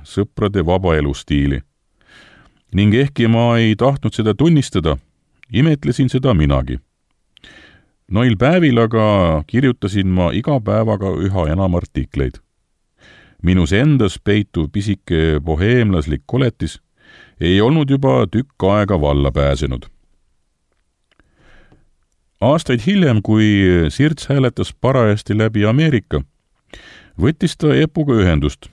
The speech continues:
lootes kuidagiviisi enne New Yorgi Kennedy lennujaamast Ibizale tagasi lendamist meile Long Islandile külla tulla. Tõsiasjal, et me elasime kahe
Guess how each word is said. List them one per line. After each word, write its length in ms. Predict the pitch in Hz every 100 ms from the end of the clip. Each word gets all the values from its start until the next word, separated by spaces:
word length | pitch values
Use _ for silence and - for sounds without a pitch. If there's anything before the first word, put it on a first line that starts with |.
| _ _ -
lootes 640 | 101 120 - 92 78 - -
kuidagiviisi 840 | - 147 143 117 113 131 120 107 92 - - - _ _
enne 300 | 131 139 127
New 180 | 110 104
Yorgi 760 | 110 135 131 120 110 104 101 95
Kennedy 500 | 117 139 110 85 87
lennujaamast 760 | 113 120 104 101 98 85 - -
Ibizale 580 | 92 101 127 - 87 71
tagasi 420 | - 139 123 90 95
lendamist 540 | 95 87 82 85 - _ - - -
meile 360 | 123 160 151
Long 380 | 107 120 151 127 95 127
Islandile 380 | 123 95 101 87
külla 320 | 87 73 69
tulla. 320 | 71 69 67 - _ _ _ _ _ _ _ - - - _ _ _ _ -
Tõsiasjal, 680 | 147 175 156 123 123 117 -
et 220 | 104 -
me 240 | 98 104 127
elasime 460 | 147 110 101 85 71
kahe 320 | 143 151